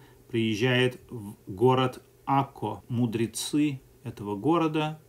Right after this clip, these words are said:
приносят ему монету, на которой изображена лилия на одной стороне,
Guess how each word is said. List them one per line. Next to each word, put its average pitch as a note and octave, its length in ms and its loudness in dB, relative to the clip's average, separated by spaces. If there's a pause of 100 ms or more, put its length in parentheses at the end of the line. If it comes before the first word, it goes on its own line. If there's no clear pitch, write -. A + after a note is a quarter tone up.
приносят B2 600 0
ему B2+ 380 0
монету, C#3+ 720 -2 (160)
на G#2+ 120 -6
которой C3 500 2
изображена A#2 640 2
лилия B2 540 6
на A2+ 240 2
одной B2+ 320 0
стороне, C#3 720 0